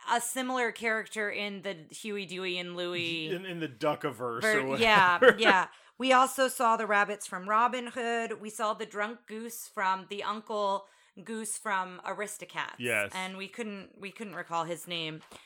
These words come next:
Speaker 1: but we saw him.
Speaker 2: Saw McBadger.
Speaker 1: We saw McBadger. We saw Sybil the cow.
Speaker 2: Clarabelle.
Speaker 1: Clarabelle, sorry.
Speaker 2: And
Speaker 1: Clarabelle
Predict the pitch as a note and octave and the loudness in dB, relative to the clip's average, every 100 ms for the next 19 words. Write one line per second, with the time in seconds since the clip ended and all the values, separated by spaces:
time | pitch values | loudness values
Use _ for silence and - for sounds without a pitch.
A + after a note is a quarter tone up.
0 | _ F#3+ G3+ G3+ G#3 G#3 G#3+ F#3+ F#3 G3 | _ -6 -6 -2 0 0 0 -2 -4 -6
1 | G3 _ _ _ _ - - C#3+ B2+ B2+ | -12 _ _ _ _ -10 -2 0 0 -2
2 | - A#2 A#2 A#2 C3+ D3 C3+ _ _ - | 0 2 2 0 -2 -4 -6 _ _ -10
3 | G#3 B3 A#3 A#3 - G#3 G#3+ G#3+ G#3 G#3 | -4 0 0 0 0 2 4 0 -4 -4
4 | A3 G3 G3 F#3 - - A#3+ B3+ B3+ B3+ | 2 6 6 6 2 -4 -4 -2 -4 -2
5 | A#3+ G3 F#3+ F#3+ G#3 B3+ _ _ _ _ | 4 6 6 2 -2 -10 _ _ _ _
6 | _ _ _ _ _ - D#3+ C#3+ A#2 G2 | _ _ _ _ _ 0 4 4 2 -2
7 | - C#4+ C#4 G#3+ F3 - A3 F3+ E3 - | 2 6 8 6 4 2 2 2 0 0
8 | A#3+ C4+ | 2 6